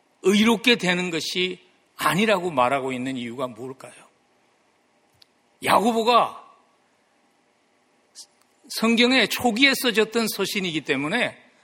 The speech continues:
앞으로 다 정립된 그러한 온전한 구원론을 야고보가 바로 이해하지 못하기 때문에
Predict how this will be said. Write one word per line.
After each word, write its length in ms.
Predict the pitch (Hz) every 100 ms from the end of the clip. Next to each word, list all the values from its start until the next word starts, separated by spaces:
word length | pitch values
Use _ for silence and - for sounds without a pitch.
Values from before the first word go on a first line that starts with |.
| _ _ _ -
앞으로 680 | 151 - 269 285 240 123 - _ _ _ -
다 260 | - 247
정립된 880 | - 208 220 247 - 269 269 262 254
그러한 460 | - 208 247 247 - - _
온전한 640 | - 262 262 269 285 277 262
구원론을 800 | - 185 214 214 214 240 175 131 - -
야고보가 500 | - 175 214 226 220
바로 260 | - 156 190
이해하지 500 | 143 180 202 196 208
못하기 420 | 151 147 165 165
때문에 500 | - 147 151 208